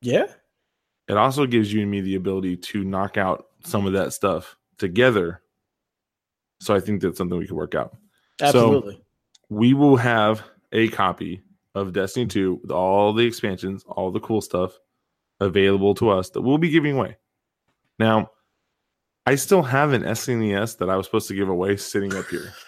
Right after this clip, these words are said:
Speaker 2: It is in the box.
Speaker 1: <laughs>
Speaker 2: We're not real good at being creative for giving things away. So what we need you to do, please hit Dev up on Twitter. Don't hit me up.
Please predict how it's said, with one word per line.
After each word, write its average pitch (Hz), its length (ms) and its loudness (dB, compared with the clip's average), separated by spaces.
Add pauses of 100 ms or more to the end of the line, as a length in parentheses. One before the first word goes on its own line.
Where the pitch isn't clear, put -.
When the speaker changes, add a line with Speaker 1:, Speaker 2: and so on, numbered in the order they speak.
(120)
Speaker 2:
It 185 80 4
is 101 140 -4
in 110 100 2
the 98 80 -2
box. 90 260 0 (800)
Speaker 1:
<laughs> - 840 -20
Speaker 2:
We're 117 140 4
not 156 180 4
real 160 180 8
good 127 220 4
at 107 120 2
being 110 160 -2
creative 101 520 -2
for 104 100 -4
giving 95 300 -4
things 92 240 -8
away. 90 320 -8 (840)
So 110 440 4 (280)
what 113 180 6
we 127 140 4
need 143 360 2
you 156 140 4
to 120 100 4
do, 98 300 -2 (1040)
please 165 400 2
hit 101 340 -4
Dev 101 240 -2
up 87 180 -8
on 85 140 -10
Twitter. 82 240 -12
Don't 107 180 -2
hit 135 140 2
me 98 160 -4
up. - 120 -14